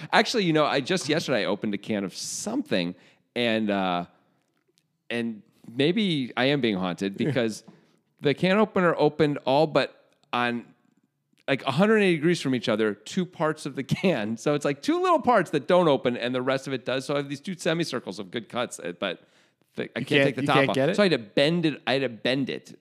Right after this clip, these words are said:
Speaker 1: and, like, be careful,
Speaker 2: Do you have
Speaker 1: you
Speaker 2: a
Speaker 1: know,
Speaker 2: shitty
Speaker 1: that
Speaker 2: can opener?
Speaker 1: I didn't think so, but now I do think so.
Speaker 2: Yeah.
Speaker 1: Yeah, I may have to get a new can opener.
Speaker 2: Yeah. There's a big difference between a two dollar can opener and a ten dollar can opener.
Speaker 1: Here we go.
Speaker 2: It's true.
Speaker 1: Elite Grant.
Speaker 2: Elite
Speaker 1: back in
Speaker 2: Grant
Speaker 1: the
Speaker 2: with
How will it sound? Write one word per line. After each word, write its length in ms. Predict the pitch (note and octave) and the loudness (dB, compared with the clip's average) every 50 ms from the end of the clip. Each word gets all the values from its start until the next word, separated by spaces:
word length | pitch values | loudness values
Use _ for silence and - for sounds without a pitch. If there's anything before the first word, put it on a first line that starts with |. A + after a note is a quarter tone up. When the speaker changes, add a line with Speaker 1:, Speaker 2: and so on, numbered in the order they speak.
| _ F2 | _ -12
Speaker 1:
and, 140 | - G#2 G#2 | -10 -8 -6
like, 300 | F#2+ F2+ F2+ - _ - _ | -6 -6 -6 -8 _ -20 _
be 80 | - G#2 | -12 -12
careful, 260 | - - G2+ F#2+ - - | -6 -4 -6 -4 0 4
Speaker 2:
Do 40 | C#3+ | 4
you 40 | C#3+ | 4
have 80 | C#3 | 6
Speaker 1:
you 60 | D3 | 4
Speaker 2:
a 40 | C#3+ | 2
Speaker 1:
know, 40 | - | 4
Speaker 2:
shitty 120 | - C#3 C3 | 2 2 2
Speaker 1:
that 100 | C3+ B2 | 0 -2
Speaker 2:
can 160 | - B2 A#2+ | -2 -2 -2
opener? 360 | C3 C#3 C3+ D#3+ E3 F3+ E3 - _ _ _ _ _ | -2 -2 -2 -2 -4 -4 -4 -8 _ _ _ _ _
Speaker 1:
I 120 | A#2+ B2 B2 | -2 -2 -2
didn't 340 | F#2+ - - A#2+ B2 A#2 | -2 -4 -4 -2 -2 0
think 200 | - C3+ E3+ A3 G#3 | 2 4 2 2 4
so, 220 | - E3+ C#3+ D3+ | 4 4 4 6
but 300 | D3 D3+ B2 - - - | 4 2 0 0 -2 -8
now 280 | G2+ G2 F2+ F2+ G2 G#2 | -6 -4 -2 0 0 0
I 60 | A2+ | 0
do 160 | A#2 F#3+ A#3 - | 2 2 2 2
think 240 | - B2+ G#2 F#2 | 2 0 -2 -2
so. 280 | - - D#2 B1 G#1+ - - | -4 -6 -6 -6 -6 -8 -6
Speaker 2:
Yeah. 140 | - A2 A2 | -4 -2 -2
Speaker 1:
Yeah, 120 | F#2 C2+ | -2 -2
I 80 | A#1+ E2 | -4 -6
may 100 | F#2+ G2 | -4 -6
have 100 | F#2+ - | -6 -6
to 80 | - F2+ | -8 -6
get 160 | - F2 E2 | -6 -4 -6
a 20 | |
new 100 | D#2+ D#2 - | -6 -8 -10
can 200 | - C#2+ C2 B1+ | -12 -14 -14 -14
opener. 240 | A#1 - - - - _ _ _ _ - | -16 -18 -20 -20 -20 _ _ _ _ -12
Speaker 2:
Yeah. 80 | - G#2 G#2 - _ _ _ - - _ _ | -12 -12 -12 -14 _ _ _ -20 -20 _ _
There's 140 | - C3+ C3+ | 0 2 2
a 60 | C#3 | 4
big 180 | C3 F3 F#3+ E3 | 4 2 4 6
difference 380 | F3 F3 E3 - D#3+ D#3 D3 - | 4 4 4 4 2 0 0 -2
between 260 | - C#3+ - C#3+ C3 | -12 -4 -2 0 0
a 40 | B2 | 0
two 120 | - - B2+ | 0 2 2
dollar 180 | C3 B2 B2 A#2+ | 4 4 4 2
can 160 | - - B2 | 2 0 -2
opener 240 | B2 A#2 - A#2+ A2+ | -2 0 0 0 0
and 80 | G#2 F#2+ | -2 -2
a 20 | |
ten 140 | - A2+ A2 G2+ | -2 -4 -2 -2
dollar 140 | F#2 F2+ | -4 -4
can 180 | - - F#2+ E2+ | -4 -6 -8 -6
opener. 160 | E2+ G2 A2+ | -4 -2 -2
Speaker 1:
Here 40 | A#2 | -2
we 100 | A2+ G#2+ | -2 -4
go. 280 | E2+ D#2 D2 C2 B1+ - - _ | -4 -6 -6 -8 -8 -10 -8 _
Speaker 2:
It's 100 | - D3 | -6 -4
true. 180 | - - C3 A2 | -2 0 0 0
Speaker 1:
Elite 280 | A2+ B2+ D#3 E3+ E3+ - | 2 2 0 0 0 0
Grant. 480 | C3 B2+ A#2+ A#2 A2+ G#2+ - - - - - | 0 2 2 2 0 0 -4 -12 -18 0 4
Speaker 2:
Elite 140 | F#3 G3 G#3 | 6 8 8
Speaker 1:
back 80 | B3+ B3+ | 8 8
in 40 | A#3 | 8
Speaker 2:
Grant 120 | B3 C4 B3+ | 8 8 10
Speaker 1:
the 20 | |
Speaker 2:
with 100 | B3 G#3 | 8 8